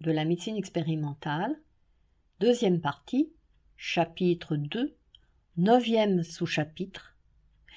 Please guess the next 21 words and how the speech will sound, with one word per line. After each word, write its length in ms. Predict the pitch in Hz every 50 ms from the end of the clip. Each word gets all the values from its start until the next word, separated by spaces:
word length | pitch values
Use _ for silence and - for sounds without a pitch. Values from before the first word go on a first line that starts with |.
| - - - - _ -
de 120 | 165 180
l'emploi 600 | 185 208 240 294 294 - - 302 302 294 294 277
du 160 | 233 214 202
calcul 680 | 208 233 226 226 220 214 - - 185 175 220 269 311 - - -
dans 160 | 254 170 170
l'étude 440 | 175 180 233 269 - - 320 302 247
des 100 | 214 214
phénomènes 560 | 208 - - 214 202 202 196 196 196 190 185
des 240 | 175 165 160 151 170
êtres 200 | 165 165 - 165
vivants, 540 | 151 147 165 185 190 185 156 156 170 - - _ _ _ _ _ _ _ _ _ _ -
des 160 | 151 165 175
moyennes 600 | 180 220 254 262 247 190 170 175 208 262 302 330 - _ -
et 80 | 247
de 140 | 247 247 330
la 140 | 320 285 247
statistique. 920 | - - - 226 202 - 175 151 - - - 143 120 - - - - _ _ _ _ _ _ _ _ _ _ _ _ _ _ _ _ _ _ _ _ _ _ _ _ _ _ - - - - _ _ _ _ _ - - - - - - - - - - _ _ _ - - _ _ - - _ _ - -
Dans 180 | - 156 175 175
les 120 | 190 214
sciences 300 | 233 - - 370 349 -
expérimentales, 1120 | 285 247 - - 247 240 240 262 254 220 185 170 160 - - 180 185 214 247 269 285 285